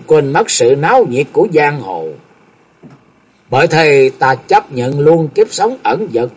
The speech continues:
này, như các bậc chân tu, như các vị tiền bối, chưa gần tiên nhưng đã xa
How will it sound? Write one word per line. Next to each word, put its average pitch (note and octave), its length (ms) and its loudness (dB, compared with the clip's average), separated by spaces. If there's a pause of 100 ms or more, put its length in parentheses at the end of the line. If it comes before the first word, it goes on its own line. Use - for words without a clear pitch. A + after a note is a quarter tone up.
này, F#2 300 -14 (640)
như B2+ 340 4
các F#3+ 300 -4
bậc A2+ 160 -4 (120)
chân C#3 340 -2
tu, C#3+ 300 2 (360)
như F3+ 320 4
các B3+ 240 -2
vị D3+ 260 2
tiền A#2+ 280 2
bối, A#3+ 300 0 (200)
chưa F3+ 220 4
gần G#2 340 -6
tiên E3 320 2
nhưng C#3+ 280 0
đã D3 140 -2
xa B2 380 0